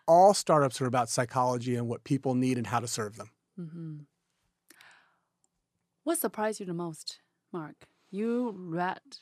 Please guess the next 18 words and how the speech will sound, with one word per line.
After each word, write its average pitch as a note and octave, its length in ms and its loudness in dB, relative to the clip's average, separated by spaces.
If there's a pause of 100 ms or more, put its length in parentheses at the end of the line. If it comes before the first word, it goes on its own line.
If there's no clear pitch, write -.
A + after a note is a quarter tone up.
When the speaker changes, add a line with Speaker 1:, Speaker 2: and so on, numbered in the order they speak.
(320)
Speaker 2:
a F3 80 -6
lot E3+ 360 -2
of F3 100 -4
amazing E3+ 840 -4
stories. A3+ 580 2
You F3 60 -4
meet F3+ 200 -4
incredible G3 600 0
people. F#3 500 -2
You've F3 200 -4
seen, G3 680 -4 (380)
uh, E3 640 2
the E3 120 -8
ticker G#3 320 -4
go D#3+ 180 -2
green C4 420 2
and F3 220 0
red, B3+ 320 6